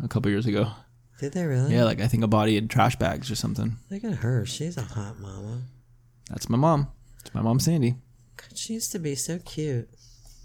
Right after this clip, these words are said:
Speaker 2: What happened to her? She got old. Oh,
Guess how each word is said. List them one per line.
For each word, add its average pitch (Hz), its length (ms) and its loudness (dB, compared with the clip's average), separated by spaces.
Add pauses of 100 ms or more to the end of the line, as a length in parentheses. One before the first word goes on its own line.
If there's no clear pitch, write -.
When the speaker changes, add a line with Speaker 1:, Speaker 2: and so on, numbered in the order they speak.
(720)
Speaker 2:
What 220 140 2
happened 240 300 6
to 151 100 6
her? 139 100 4
She 170 200 2
got 185 180 4
old. 180 460 4 (520)
Oh, 165 260 4